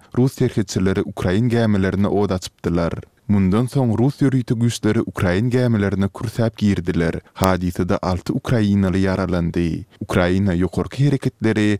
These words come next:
Russiýanyň agresiýasy atlandyryp, özüniň ýigirmi ýedi regionunyň onusunda, şol sanda Russiýa bilen serhetleşen tebitlerinde harby ýagdaýy girizdi.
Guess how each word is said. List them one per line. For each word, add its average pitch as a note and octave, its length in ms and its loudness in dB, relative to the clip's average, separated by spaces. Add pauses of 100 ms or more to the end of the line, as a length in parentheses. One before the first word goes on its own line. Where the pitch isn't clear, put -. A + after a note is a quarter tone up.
(140)
Russiýanyň A2+ 500 0
agresiýasy F#2+ 640 -2
atlandyryp, F#2+ 720 0 (160)
özüniň F#2+ 480 2
ýigirmi F#2+ 400 2
ýedi C3 200 -2
regionunyň A#2 600 2
onusunda, F#2 840 0 (140)
şol A#2 200 0
sanda F#2 400 0
Russiýa B2 400 2
bilen A#2+ 160 2
serhetleşen A2 800 -2
tebitlerinde G2 960 2
harby G#2 480 0
ýagdaýy A2 400 0
girizdi. F#2 720 0